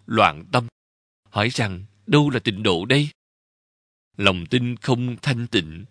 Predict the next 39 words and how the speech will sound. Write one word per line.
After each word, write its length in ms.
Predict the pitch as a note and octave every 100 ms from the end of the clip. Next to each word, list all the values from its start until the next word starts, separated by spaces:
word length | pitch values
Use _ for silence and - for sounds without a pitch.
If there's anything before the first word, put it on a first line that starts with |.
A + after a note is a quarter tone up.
| _
mà 120 | B2 G2+
hành 280 | G#2 G2+
trì 280 | F#2 A2 F2+
còn 420 | F2 G2 F2 E2+ F#2
đầy 280 | A2 F#2 F2
tạp 240 | F#2+ F2 G#2
loạn, 280 | F#2+ D#2+ D2 _ _ _ _ _
thì 340 | - A2+ G2+ F#2+ -
bao 180 | C#3+ D3
giờ 340 | C3 G2+ F2
mới 200 | F2 D3
được 280 | C#3+ G2+ -
thanh 260 | C#3+ D3 C#3+
tịnh? 340 | A#2+ E2+ F#2 - _ _ _ _ _ -
Tu 160 | C#3 B2+
hành 360 | B2 F#2 E2+ E2 -
ham 300 | - A#2+ A#2+
thích 160 | G3 -
nghiên 300 | B2+ A#2+ A2+
cứu 360 | C#3+ C3 D#3+
nhiều 340 | F#3+ G3+ G#2 F2
thứ, 300 | B2+ B2 F#3+ - _ _
không 380 | - C3 A#2+ A2+
chuyên 300 | - C3 A#2
nhất, 160 | B2 G3+ _ _ _ _
thì 340 | - G#2+ G2 G2
giống 200 | A#2+ F3+
như 160 | D3
người 380 | C3+ A2 F#2+ F2
đứng 440 | F2 A#2+ C3+ G#3 -
dạng 260 | A2+ F2+ G2
nẻo 220 | F#2 G2+
đường, 300 | C3 G2+ E2+ - _ _ _
chưa 140 | - D3+
biết 220 | G3+ -
chọn 280 | G#2 E2 A2
đường 200 | G2 F2+
nào 160 | F#2
đây. 300 | G2 B2 C#3